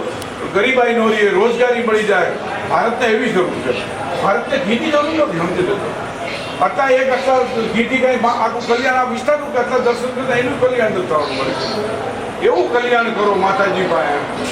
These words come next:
કે આખા જગતની અંદર કોઈથી કોઈ ભેદભાવ ન રહે, બધા ઊંચ નીચના ભેદભાવ દૂર થઈ જાય.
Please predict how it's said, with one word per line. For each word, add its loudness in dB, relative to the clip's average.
કે 2
આખા 2
જગતની 0
અંદર 4
કોઈથી 0
કોઈ 2
ભેદભાવ 4
ન 2
રહે, 2
બધા 2
ઊંચ 2
નીચના 0
ભેદભાવ 2
દૂર -2
થઈ 0
જાય. 2